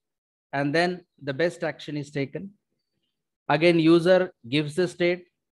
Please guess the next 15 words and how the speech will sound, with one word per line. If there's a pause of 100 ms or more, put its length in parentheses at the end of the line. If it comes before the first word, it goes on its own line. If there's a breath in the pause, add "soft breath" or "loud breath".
(560)
and
the
quality
values
are
taken
by
the
R
learner. (760)
So (1000)
between
two
reinforcement (800)
things,